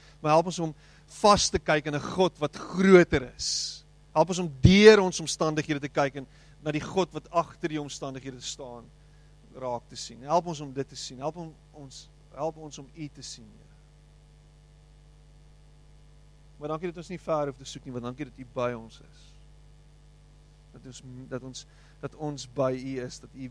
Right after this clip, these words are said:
by ons is, dat ons nooit alleen is nie, Here. Help ons om met hierdie bewussyn van U teenwoordigheid te leef elke dag.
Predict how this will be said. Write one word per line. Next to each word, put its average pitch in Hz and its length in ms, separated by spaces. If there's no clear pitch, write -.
by 123 240
ons 123 320
is, 117 160
dat 139 160
ons 139 160
nooit 127 320
alleen 110 420
is - 140
nie, - 160
Here. - 200
Help 143 160
ons 143 100
om 139 80
met 127 80
hierdie 135 220
bewussyn 127 760
van 131 160
U - 80
teenwoordigheid 131 960
te - 160
leef 110 320
elke 113 240
dag. - 280